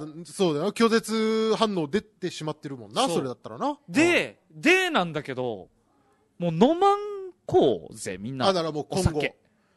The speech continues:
Speaker 1: いや、でもやっぱ飲めない人は飲めない人の幸せがあるから、だから俺も二日酔い久々にやったけど、
Speaker 2: うん。
Speaker 1: もう地獄だったな。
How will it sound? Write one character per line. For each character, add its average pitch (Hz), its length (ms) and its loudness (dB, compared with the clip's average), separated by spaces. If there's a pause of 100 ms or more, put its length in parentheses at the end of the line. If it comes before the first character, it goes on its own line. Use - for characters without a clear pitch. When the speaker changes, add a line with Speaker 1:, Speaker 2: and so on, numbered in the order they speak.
(680)
Speaker 1:
い 233 40 -6
や、 214 140 -2 (140)
で 208 100 -6
も 277 80 -2
や 320 80 4
っ 311 60 -18
ぱ 214 80 -2
飲 185 200 -4
め 320 140 0
な 311 160 4
い 311 60 2
人 311 160 -2
は 285 80 4
飲 262 120 -4
め 277 100 -4
な 269 140 0
い 262 60 -4
人 269 160 -10
の 254 80 -6
幸 240 300 0
せ 233 120 -8
が 220 80 -2
あ 220 60 0
る 180 60 -6
か 135 100 -12
ら、 113 380 -10
だ 170 60 -4
か 208 40 2
ら 185 80 4
俺 226 160 4
も 233 80 0
二 - 260 -6
日 254 180 -6
酔 226 100 -2
い 208 40 -4
久 - 300 -8
々 220 180 -6
に 220 60 -2
や 214 60 -2
っ - 20 -20
た 190 140 -8
け 143 80 -6
ど、 120 360 -8
Speaker 2:
う 139 60 -8
ん。 139 40 -6 (180)
Speaker 1:
も 143 80 -10
う - 80 -16
地 - 300 -2
獄 269 260 0
だ 269 80 2
っ - 120 -8
た 175 140 -10
な。 120 220 -12